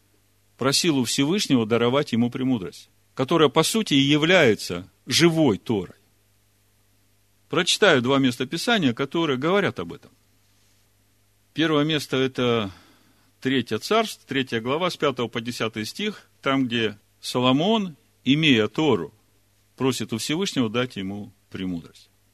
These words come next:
Написано: В Гаваоне явился Адонай Соломону во сне ночью и сказал Всесильный: „Проси, что дать тебе?“ И сказал Соломон: „Ты сделал рабу твоему Давиду, отцу моему,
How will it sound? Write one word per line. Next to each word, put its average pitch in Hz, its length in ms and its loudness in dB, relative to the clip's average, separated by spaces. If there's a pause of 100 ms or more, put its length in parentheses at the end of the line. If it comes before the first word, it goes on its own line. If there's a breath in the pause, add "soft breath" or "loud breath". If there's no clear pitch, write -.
(920)
Написано: 120 580 -4
В 104 100 -8
Гаваоне 165 540 2
явился 143 460 -2
Адонай 127 340 0
Соломону 143 600 -2
во 117 100 0
сне 135 240 -2
ночью 95 360 -4
и 104 40 -8
сказал 185 420 -2
Всесильный: - 640 -10 (500)
„Проси, 175 380 -2
что 180 260 -4
дать 120 240 -6
тебе?“ - 240 -20 (760)
И 160 60 -12
сказал 180 380 -2
Соломон: 107 500 -6 (1040)
„Ты 160 120 -4
сделал 165 360 0
рабу 165 280 -2
твоему 151 320 -4
Давиду, 147 380 -2
отцу 123 280 -2
моему, 90 420 -4